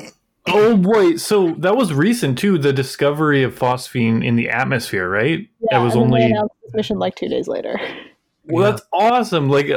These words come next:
Speaker 1: that's a quick turnaround time. Like, "Oh, we have to check this out, <laughs> you guys."
Speaker 3: Oh, that would be so cool.
Speaker 1: <laughs>
Speaker 3: Twenty
Speaker 1: Grab, grab the robot. We gotta check this out.
Speaker 3: <laughs> Yeah, grab your robots.
Speaker 2: Yeah, they're gonna modify their, uh,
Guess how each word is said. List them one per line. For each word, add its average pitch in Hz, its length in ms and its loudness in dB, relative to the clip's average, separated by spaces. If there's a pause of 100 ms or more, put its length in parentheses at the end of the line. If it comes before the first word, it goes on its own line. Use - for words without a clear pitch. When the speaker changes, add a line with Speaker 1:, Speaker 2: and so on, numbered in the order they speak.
Speaker 1:
that's 185 240 -2
a 120 300 0
quick - 260 -4
turnaround 104 560 0
time. 101 320 -4
Like, 107 260 -2 (140)
"Oh, 107 180 0
we 110 180 0
have 127 360 -4
to 139 100 0
check 131 280 -4
this 120 180 -4
out, 123 180 -2
<laughs> 120 40 0
you 127 80 0
guys." 147 600 -2 (240)
Speaker 3:
Oh, 135 220 -2
that 127 160 -2
would 127 120 -4
be 104 100 -12
so 110 300 -6
cool. 98 340 -12
Speaker 1:
<laughs> - 100 -20
Speaker 3:
Twenty 131 240 -6
Speaker 1:
Grab, 175 340 0 (380)
grab 165 320 0
the 180 80 -2
robot. 151 380 0
We 139 100 -2
gotta 143 300 0
check 135 240 -2
this - 320 -4
out. 135 400 0
Speaker 3:
<laughs> - 80 -12
Yeah, 151 220 -6 (120)
grab 139 320 -6
your 156 140 -6
robots. 107 760 -8 (260)
Speaker 2:
Yeah, 220 260 -2
they're 220 160 -2
gonna 240 180 -2
modify 233 460 -2
their, 226 260 0
uh, 185 460 0